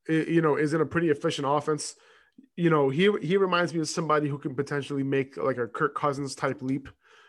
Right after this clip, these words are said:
in terms of efficiency, right? Uh, where, like, you know, he, he'll have his games and maybe he doesn't need a, a ton of attempts, uh, in order to be efficient. Uh, but if he makes another jump this year,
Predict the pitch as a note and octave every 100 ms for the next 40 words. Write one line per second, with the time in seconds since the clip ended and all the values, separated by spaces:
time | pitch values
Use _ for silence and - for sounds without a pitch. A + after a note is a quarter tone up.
0 | _ - D3 D#3 C3+ C#3 A#2+ C3 D3+ D3+
1 | - D3+ D3+ _ - - - C#3+ D#3 -
2 | - - C#3 C3+ C#3 D3 C#3 C#3 F#3 A#3+
3 | D#3 E3 E3+ F3 C#3+ D3+ C#3+ D3 B2+ C#3
4 | D#3 E3+ C3 B2 D3 C#3+ C#3+ C#3+ C#3 C3
5 | C#3+ C3 C#3 C3 C#3 - - D#3 D3+ D3+
6 | D3 C#3+ C3 - _ - _ _ C#3+ -
7 | - F3+ A3 - - _ _ _ - C3+
8 | D3+ C#3+ D3 C#3+ D3 C3 - D3 C#3+ B3
9 | B3+ _ - B2+ B2+ C3 C#3+ E3 D3+ D#3+
10 | D#3+ D3 C#3 C3 C#3 C#3 - C3+ - F#3
11 | G#3 C#3 -